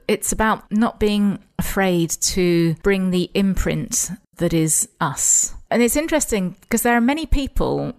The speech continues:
that have written many things about solution focus, and really, what else is there to write? You know, you don't need another book. And I've never really had an intention to write a book,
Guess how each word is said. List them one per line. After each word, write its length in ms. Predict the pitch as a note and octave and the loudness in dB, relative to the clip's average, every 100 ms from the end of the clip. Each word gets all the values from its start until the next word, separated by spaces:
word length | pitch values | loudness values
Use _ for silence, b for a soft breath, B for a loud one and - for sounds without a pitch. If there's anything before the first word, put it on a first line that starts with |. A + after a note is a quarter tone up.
| E3+ | -8
that 260 | E3 F3+ | -4 -4
have 260 | E3+ F#3 E3 | -2 -4 0
written 360 | G3+ - F3 | -2 0 -2
many 180 | F#3 F#3+ | 0 0
things 260 | F3 F3+ D#3 | 0 -2 0
about 220 | D#3+ - | -2 -2
solution 360 | - D#3+ - D#3+ | -2 0 -2 -2
focus, 420 | D#3 C#3+ D#3+ - | -2 -2 -4 -2
and 180 | F3+ G#3 | 0 2
really, 200 | B3+ G#3 | 2 2
what 220 | G#3+ - | 2 2
else 260 | F#3+ C#3+ | 0 -2
is 140 | D3+ C#3 | -6 -6
there 360 | - G#2 B2+ - | -6 -6 -8 -6
to 120 | - | -4
write? 320 | C3 C#3+ - | -2 -4 -4
You 80 | - | -2
know, 240 | E3 C#3 - | 0 0 -4
you 140 | D#3 F#3 | -4 -2
don't 220 | F#3 D#3 | -2 0
need 240 | D#3 E3+ | 0 0
another 220 | D3 C#3 | -2 -4
book. 340 | D3 D3 - - | -2 -2 -2 -4
And 140 | - F#3 | 0 2
I've 140 | G#3+ | 2
never 220 | A#3 A#3 | 2 2
really 200 | G#3+ G3+ | 0 0
had 220 | F3+ G3 F#3+ | 0 0 0
an 60 | |
intention 460 | F#3 - F3+ - F#3+ | 0 0 -2 -2 -4
to 100 | F#3 | -2
write 280 | F3+ F3+ E3+ | 0 0 -2
a 60 | |
book, 340 | E3 B3+ - | 0 0 -2